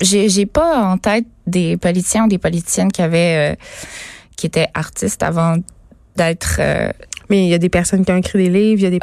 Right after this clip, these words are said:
Speaker 2: personnes qui ont tenu, euh, des propos avant aussi, euh, soit
Speaker 1: Ouais.
Speaker 2: d'anciens journalistes, d'anciens chroniqueurs. Est-ce qu'on doit leur en tenir rigueur si jamais ils ont tenu des propos problématiques,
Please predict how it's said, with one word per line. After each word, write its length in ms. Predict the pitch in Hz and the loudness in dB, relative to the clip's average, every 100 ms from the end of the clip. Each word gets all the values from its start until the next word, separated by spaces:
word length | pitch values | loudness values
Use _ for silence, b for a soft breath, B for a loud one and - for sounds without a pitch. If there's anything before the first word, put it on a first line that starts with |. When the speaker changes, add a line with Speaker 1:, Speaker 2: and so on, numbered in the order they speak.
| 254 | 0
Speaker 2:
personnes 200 | 240 226 | 0 0
qui 100 | 196 | 0
ont 100 | 175 | 0
tenu, 440 | 175 170 170 185 196 | 0 0 2 2 2
euh, 120 | 180 | 2
des 120 | 170 | 0
propos 440 | 175 - 165 220 220 | -2 -2 -2 0 0
avant 340 | 170 175 196 | 0 0 0
aussi, 460 | 190 170 - 226 214 | 0 0 -2 0 2
euh, 280 | 175 165 160 | 2 0 0
soit 120 | 208 | 0
Speaker 1:
Ouais. 60 | 202 | 0
Speaker 2:
d'anciens 280 | 175 180 190 | -2 0 0
journalistes, 440 | 175 175 175 208 | 2 0 0 0
d'anciens 280 | 190 170 190 | 0 0 -4
chroniqueurs. 500 | - 175 165 196 - | -2 -2 0 0 -2
Est-ce 180 | 165 - | -4 -2
qu'on 200 | 185 175 | 0 2
doit 320 | 175 196 220 | 2 2 2
leur 180 | 196 175 | 0 0
en 100 | 170 | 0
tenir 200 | 190 185 | 0 0
rigueur 460 | 180 165 170 170 180 | 0 0 -2 -4 -4
si 220 | - - | -4 0
jamais 480 | 175 165 175 190 190 | 0 2 2 2 2
ils 220 | 170 160 | 0 0
ont 80 | 175 | 0
tenu 220 | 175 180 | 0 0
des 120 | 180 | 0
propos 320 | - 180 175 | -2 -2 -2
problématiques, 680 | 185 175 170 165 156 - 185 | -2 -2 -2 -2 -4 -6 -8